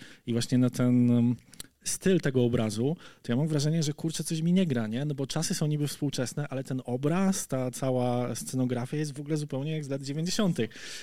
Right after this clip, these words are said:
I myślę, że to też nie jest w ogóle przypadkowe, nie? Bo jak patrzymy na ten film, to w ogóle ta rzeczywistość jest jakaś jak z lat dziewięćdziesiątych. Ten poziom korupcji, my to znamy z Polski, nie? Ja zresztą czytałem teraz, e, wyszła niedawno książka Aleksandra Kwaśniewskiego, wywiad dosyć duży i on tam się odnosi trochę do Ukrainy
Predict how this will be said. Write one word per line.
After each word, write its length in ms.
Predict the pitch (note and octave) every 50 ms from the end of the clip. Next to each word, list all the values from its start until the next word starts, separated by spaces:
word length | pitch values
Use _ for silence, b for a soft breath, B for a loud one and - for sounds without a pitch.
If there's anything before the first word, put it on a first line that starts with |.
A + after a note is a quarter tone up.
| B B B -
I 60 | D3+
myślę, 220 | D3+ E3 - A#3 F#3
że 60 | F3+
to 80 | F3+
też 160 | D#3 G3+ A3 A#3+
nie 120 | A3+ G3
jest 120 | D#3 B2+ B2
w 40 | B2+
ogóle 160 | A#2+ B2 B2
przypadkowe, 640 | - - - - B2 - - - A#2+ A2 A2 G#2+
nie? 160 | A2 C3 E3+
Bo 80 | E3+ E3
jak 100 | D3+ D3
patrzymy 360 | - D3 - - - G3 A3
na 80 | F#3+ E3+
ten 160 | - D3 C#3+
film, 340 | - - C3 B2 C#3+ D#3+ D3+
to 120 | - C3+
w 80 | A#2+ B2+
ogóle 200 | C3 C#3+ D#3 D3
ta 160 | - C#3+ D3+
rzeczywistość 500 | C#3 D3 C#3 - D#3 A3 A3+ - A#3+ F3+
jest 120 | D3+ C#3 B2+
jakaś 220 | B2 A#2 B2 A#2+
jak 160 | B2 A#2+ A#2+
z 60 | B2 B2
lat 160 | B2 B2 B2
dziewięćdziesiątych. 760 | A#2+ B2 A#2 A#2+ A#2 A#2 A#2 - - A2 G#2+ G#2 - G2+ -
Ten 120 | - G#2
poziom 260 | - - A2+ C3+ C#3 C3
korupcji, 440 | - D3+ D3+ D3+ D3 - - C#3+
my 80 | C3 C3
to 100 | - D3
znamy 320 | C#3+ D#3 G3 G#3 D#3+ B2+
z 60 | A#2 -
Polski, 440 | - E3+ F3 F3+ - - - - A2+
nie? 300 | G#2+ G#2 G#2 A#2 C#3+ F3 B B B B B B B B
Ja 80 | B2 B2+
zresztą 280 | C3+ D3 - - D#3+
czytałem 340 | C#3 - - - E3 D#3+ D3
teraz, 460 | - D3 C#3 C#3 - - - - - C3+ C3 C3 C3
e, 20 | B2+
wyszła 260 | B2+ C3+ - - C3
niedawno 320 | C3 C3 C3+ C3 C3+ C3
książka 480 | B2 - - C#3+ D3+ - - - B2 A#2
Aleksandra 500 | A#2 A#2 A#2+ A#2+ - - C#3 C3 B2+ A#2+
Kwaśniewskiego, 600 | - - A#2 - - A#2 - - - A2+ A2 G#2+
wywiad 420 | A2 A#2+ A#2 G#2 G#2+ G2+ G2 - -
dosyć 260 | A#2+ G#2+ - - A#2
duży 300 | A2 A#2+ G#2 G#2 B2 A#2+
i 140 | B2 A#2+ B2
on 100 | B2+ B2
tam 140 | - C3+ B2
się 160 | - - B2+
odnosi 360 | B2 B2 C#3 C#3+ D3 - -
trochę 240 | A#2 B2 A#2 - A2+
do 100 | A2 A2
Ukrainy 520 | A2+ A2 - A#2 A2 A2 A2 A2+ B2+ D3+